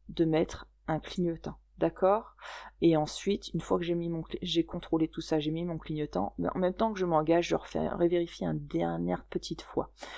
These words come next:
Donc ça permet, tout ça, ça permet d'éviter de surprendre les autres usagers, mais aussi nous d'être surpris. Euh, dans tous les cas, je mets mon clignotant. Donc là, c'était réponse A et B. Question huit.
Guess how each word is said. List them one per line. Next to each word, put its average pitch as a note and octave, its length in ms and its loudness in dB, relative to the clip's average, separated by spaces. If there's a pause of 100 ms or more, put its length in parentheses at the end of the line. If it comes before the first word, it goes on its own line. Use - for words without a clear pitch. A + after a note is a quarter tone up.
(360)
Donc G#3 320 8
ça A3+ 240 8
permet, A3+ 640 10
tout A#3 120 -6
ça, B3+ 220 8
ça C#4+ 160 4
permet F#3 460 6
d'éviter G3 500 2
de D#3 140 0
surprendre F#3 720 0
les D#3+ 180 0
autres F3 260 2
usagers, D#3+ 420 4
mais F#3 120 4
aussi D#3+ 340 0
nous G#3 260 6
d'être A3 320 6
surpris. - 540 -6 (460)
Euh, D3 280 2 (320)
dans E3 220 4
tous - 240 4
les G#3 160 8
cas, - 300 4
je E3+ 180 4
mets F#3+ 140 4
mon F#3 160 0
clignotant. E3 480 -4 (320)
Donc D#3 180 -2
là, F#3 140 8
c'était - 320 -2
réponse D#3 540 0 (100)
A E3 260 4 (540)
et G3+ 100 4
B. D#3 220 -2 (2500)
Question A3+ 380 0
huit. - 400 -6